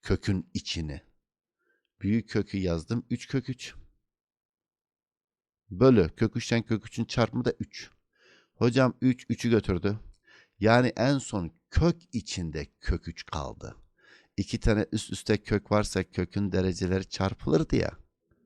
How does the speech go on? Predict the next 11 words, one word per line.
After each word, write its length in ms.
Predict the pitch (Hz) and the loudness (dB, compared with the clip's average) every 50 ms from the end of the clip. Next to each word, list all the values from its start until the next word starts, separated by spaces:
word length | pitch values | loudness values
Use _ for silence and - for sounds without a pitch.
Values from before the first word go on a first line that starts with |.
| _ _ _ _ _ _ _ - | _ _ _ _ _ _ _ 0
Yani 580 | 98 101 98 98 98 98 95 87 85 90 - | 4 6 6 6 6 4 2 0 -2 -2 2
dördüncü 640 | - 107 110 113 113 107 95 101 101 101 98 110 101 | 4 6 8 8 6 6 4 2 0 0 0 0 2
dereceden 460 | 104 101 101 90 90 95 95 101 95 - - | 4 4 4 4 0 0 0 0 -2 -2 -8
üç. 280 | 92 85 - - - - _ _ _ - - | -10 -10 -10 -14 -20 -20 _ _ _ -4 2
Var 180 | 92 95 104 | 2 4 4
mı? 280 | 104 110 107 107 107 110 _ _ _ _ _ - - - - _ _ _ - | 4 2 0 0 -2 -4 _ _ _ _ _ -20 -20 -20 -20 _ _ _ -4
Var 260 | - 92 101 107 117 117 | 0 4 4 6 6 4
mı? 300 | 117 110 110 107 110 - _ - | 4 2 0 0 -4 -6 _ 2
Dördüncü 300 | 104 104 98 101 101 92 | 4 4 4 4 2 2
dereceden 380 | 98 98 92 90 85 95 92 90 - | 4 4 4 4 2 0 -2 -2 -2
üç. 300 | - 95 - - - - | -4 -6 -6 -8 -18 -20